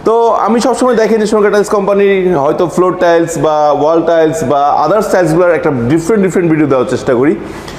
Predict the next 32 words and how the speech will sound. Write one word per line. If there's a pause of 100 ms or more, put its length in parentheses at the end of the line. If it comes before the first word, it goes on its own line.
(160)
তো
অনেকে
চান
যে
আসলে
সোনারগাঁ
টাইলস
কোম্পানিতে (220)
কী
পাওয়া
যায়, (240)
এরকম
একটা
ধারণা
অনেকে
কিন্তু
খুঁজছিলেন। (420)
So,
তাদেরকে, (240)
তাদের
উদ্দেশ্যে
মূলত
আজকে
ভিডিও
তৈরি
করা। (380)
তো
যদি
আমি
প্রথমে
দেখাই
ক্যামেরাতে,